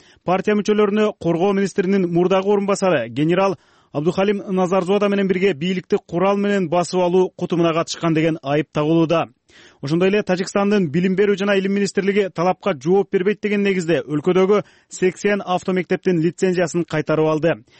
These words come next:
Тажик айдоочуларына күбөлүктү эми Авто Сантал компаниясынын мектептери берет. Өзбекстан он эки тургунун Ислам мамлекети экстремисттик тобу менен байланышта болгон деп айыптоодо. Сох анклавынын тургундары Орусияда иштеп келгенден кийин ушундай кинеге тучугушту.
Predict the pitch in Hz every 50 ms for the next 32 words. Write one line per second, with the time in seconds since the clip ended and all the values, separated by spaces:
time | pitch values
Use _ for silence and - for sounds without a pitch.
0 | - _ _ - - 151 160 175 170 170 175 165 185 175 - 175 185 185 180 196
1 | 185 139 165 180 185 180 - - 196 190 190 190 202 202 196 - - 170 170 -
2 | - - 185 165 - 175 160 151 - 165 170 - - 151 147 - 170 170 170 170
3 | 160 - - 160 165 165 - 175 156 156 - 156 147 - 151 143 151 147 160 156
4 | 147 - _ _ _ _ _ _ - 151 165 156 190 202 - - 214 214 208 190
5 | - 175 175 190 202 185 - 196 226 214 190 208 196 175 151 - - - 156 143
6 | - 196 202 196 196 202 196 196 175 190 180 196 196 180 202 175 - - 185 185
7 | 190 160 - 202 - - 190 190 190 185 185 185 185 170 147 120 156 170 185 185
8 | 185 175 156 - 185 175 170 165 151 170 165 156 165 - _ - 151 147 156 -
9 | - 160 156 156 147 170 160 143 113 - _ _ - - - _ _ - 175 170
10 | 131 175 170 160 - 175 165 170 170 170 156 170 175 170 170 165 170 170 180 196
11 | 196 196 - - 160 160 170 190 190 - 190 190 202 196 180 - 196 - - 202
12 | 185 185 190 190 190 185 170 185 190 190 180 - - 190 170 - 196 180 156 156
13 | 156 143 156 156 151 151 156 147 - - - 170 151 156 147 - - 170 156 135
14 | 110